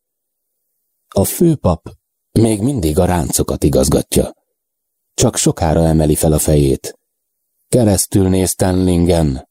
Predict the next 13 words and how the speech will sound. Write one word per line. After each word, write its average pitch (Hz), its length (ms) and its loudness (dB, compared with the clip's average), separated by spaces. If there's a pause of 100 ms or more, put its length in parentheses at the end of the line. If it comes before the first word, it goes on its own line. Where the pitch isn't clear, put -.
Márkon, 80 760 0 (340)
a 101 200 -2
körülötte 87 560 -2
álló 69 300 0
szolgákon. 67 840 0 (1400)
Összeakaszkodik 69 1000 -2
a - 60 -2
tekintetünk, - 960 -2 (300)
mint 98 280 0
érkezésemkor 73 880 -2
ott 95 180 -4
a 85 60 0
parton. - 560 -4